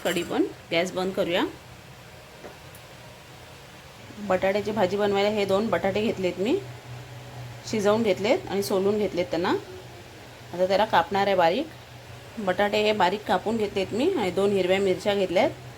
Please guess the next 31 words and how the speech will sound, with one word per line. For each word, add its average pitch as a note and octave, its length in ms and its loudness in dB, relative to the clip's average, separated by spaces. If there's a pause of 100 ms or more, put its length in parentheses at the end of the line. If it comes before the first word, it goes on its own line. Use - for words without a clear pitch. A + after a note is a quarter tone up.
(240)
आणि F3+ 160 2
जिरं G3+ 280 4
घेतलं F#3 280 4
फोडणीसाठी. F#3 600 0 (360)
ही A3+ 60 0
भाजी G#3 320 2
तिखटच A3 400 2
छान G3 140 2
लागते F#3 300 2
म्हणून G3 200 4
मी A3+ 80 2
दोन G3+ 240 4
हिरव्या F#3 240 4
मिरच्या F#3 300 2
घेतल्यात. G#3 320 2 (480)
आता F#3 180 -6
हिरव्या F#3+ 280 2
मिरच्या G3+ 280 0
तुम्ही G3 160 2
तुमच्या G3+ 280 2
आवडीप्रमाणे G3+ 680 2 (220)
टाकू F#3+ 200 0
शकता. G3+ 380 0 (520)
वर G#3 120 0 (480)
आता F#3+ 100 -4
गॅसवर F#3 380 2
कढई F#3 320 4
ठेवली G3 260 0
आहे G#3 100 4
मी G#3+ 240 4
भाजीसाठी. F3+ 640 0